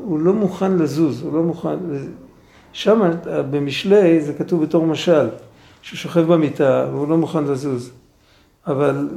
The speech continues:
ב-, אז יש לזה נמשל. מה הנמשל של המשל במשלי? שוכב במיטה, מה הנמשל? הנמשל הוא שהוא במצב, מה ההבדל בין בן אדם שפעיל לבן אדם ששוכב במיטה?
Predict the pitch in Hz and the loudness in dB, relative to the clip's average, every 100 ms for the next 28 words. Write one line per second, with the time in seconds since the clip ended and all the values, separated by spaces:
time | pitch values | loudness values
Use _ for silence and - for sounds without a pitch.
0 | 156 139 139 - - 139 151 175 220 185 | -4 -2 -2 -6 -10 -4 0 0 2 2
1 | 147 135 - 214 151 117 - - 156 165 | 2 0 0 2 2 0 -12 -8 0 2
2 | 190 180 - 156 135 160 143 135 135 127 | 2 2 2 2 0 -2 2 0 0 -2
3 | 147 127 131 123 120 131 123 - _ _ | -2 -2 -2 -6 -6 -8 -10 -12 _ _
4 | _ - - 165 151 151 135 139 139 135 | _ -20 -6 -4 -2 -2 -2 -2 -2 -2
5 | 160 160 160 - 147 127 - - - _ | -2 -2 -2 0 0 0 -4 -16 -20 _
6 | 165 160 165 240 226 180 180 160 160 160 | -2 0 4 4 4 2 2 4 2 2
7 | 208 240 214 196 208 202 - _ _ _ | 2 6 6 4 0 -8 -18 _ _ _
8 | _ _ _ _ _ 208 196 254 180 185 | _ _ _ _ _ 0 4 4 4 4
9 | 156 151 147 143 160 160 - 165 147 147 | 4 2 0 2 2 2 0 2 2 0
10 | 175 160 180 170 147 147 151 143 - - | 2 6 6 4 2 2 0 -2 -10 -6
11 | 160 135 139 127 131 | -4 -2 -6 -6 -4